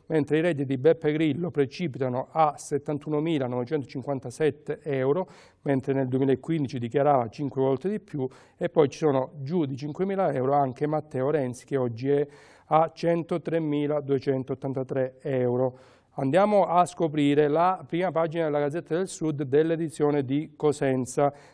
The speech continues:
Cambia, eh, poco nelle notizie principali, ci sono però dei richiami di cronaca.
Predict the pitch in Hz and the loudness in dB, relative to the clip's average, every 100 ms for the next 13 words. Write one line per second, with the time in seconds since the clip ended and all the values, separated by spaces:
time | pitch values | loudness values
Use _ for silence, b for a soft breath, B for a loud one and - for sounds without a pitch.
0 | B - 160 190 185 185 185 156 139 - | B 2 2 4 4 4 2 0 -2 4
1 | 151 156 151 156 139 139 147 143 147 147 | 6 6 6 4 4 2 4 4 4 0
2 | 131 143 127 123 143 151 196 151 151 143 | -4 -2 -2 -2 -4 -6 0 2 2 -2
3 | 151 143 143 160 - B B 143 143 143 | -4 0 4 2 2 B B 2 2 2
4 | - 156 135 120 117 139 143 156 160 175 | 4 6 6 0 -2 -6 0 2 2 0
5 | 175 190 | 0 0